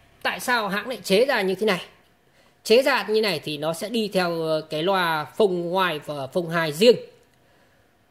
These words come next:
Những cái loa này bao giờ cũng có tụ cản ở ngay đầu loa bát. Các bác hiểu ra chưa? Đường phông ngoài và đường phông hai sẽ có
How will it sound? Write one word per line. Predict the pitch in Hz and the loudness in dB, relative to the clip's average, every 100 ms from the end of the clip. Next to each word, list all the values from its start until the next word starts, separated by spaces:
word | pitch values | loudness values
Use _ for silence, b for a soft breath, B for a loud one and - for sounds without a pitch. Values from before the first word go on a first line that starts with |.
| _ _ | _ _
Những | 175 262 | 4 4
cái | 254 | 4
loa | 269 233 | 2 2
này | 196 160 143 | 0 -2 -2
bao | 214 240 | -2 -2
giờ | 208 208 180 156 | 0 0 0 -2
cũng | - 226 - | -4 -6 -4
có | 220 185 196 247 - | 2 2 2 -2 -2
tụ | 262 185 - | -2 -2 -4
cản | 180 147 131 185 - _ _ _ - | -4 -4 -6 -10 -12 _ _ _ -6
ở | 202 170 147 147 | 0 0 0 -2
ngay | 196 196 180 175 | 0 0 0 2
đầu | 170 151 | 2 4
loa | 156 165 | 2 0
bát. | 196 269 - - - - _ _ _ _ _ - - - - - | 2 0 -4 -20 -20 -20 _ _ _ _ _ -20 -20 -20 -20 -10
Các | 190 | -4
bác | 226 233 | -2 4
hiểu | 196 131 | 4 4
ra | 156 185 | 0 -2
chưa? | 202 165 113 - - - - - - - _ _ _ _ _ _ _ _ - | 0 0 -2 -14 -20 -20 -20 -20 -20 -20 _ _ _ _ _ _ _ _ 4
Đường | 226 226 | 6 6
phông | 254 269 | 6 4
ngoài | 269 247 233 220 | 4 4 4 2
và | 214 | 6
đường | 202 196 | 6 6
phông | 233 220 | 2 2
hai | 226 220 196 - - - | 2 2 0 -6 -20 -16
sẽ | - 214 208 226 | -6 -4 -4 -6
có | - 208 226 | -6 -4 -4